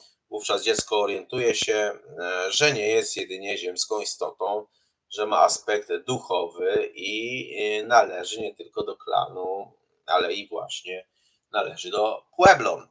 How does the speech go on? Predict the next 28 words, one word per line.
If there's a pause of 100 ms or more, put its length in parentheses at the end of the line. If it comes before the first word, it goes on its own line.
(100)
No,
w
ogóle
odejście
elementów
duchowych,
e,
wiąże
się
bardzo
często, (500)
można
by
powiedzieć,
e,
z
chorobą.
No,
choroby
zwykle
wywołane
są
przez
złe
czary,
na
przykład
przez